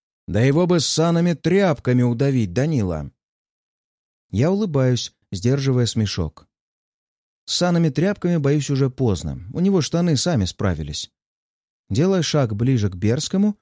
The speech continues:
я добавляю уже серьезно: "А деньги, граф Берский, меня не интересуют.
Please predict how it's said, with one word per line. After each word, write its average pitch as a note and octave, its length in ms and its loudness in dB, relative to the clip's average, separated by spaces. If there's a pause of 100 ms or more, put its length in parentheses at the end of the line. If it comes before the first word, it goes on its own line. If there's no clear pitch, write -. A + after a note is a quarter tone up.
(280)
я E3 160 2
добавляю D3+ 520 2
уже B2+ 200 0
серьезно: E2+ 680 -2 (920)
"А C3 120 2
деньги, C#3+ 360 0
граф A2 300 0
Берский, G2 520 -2 (320)
меня E3 240 2
не C#3+ 140 4
интересуют. B2+ 760 -2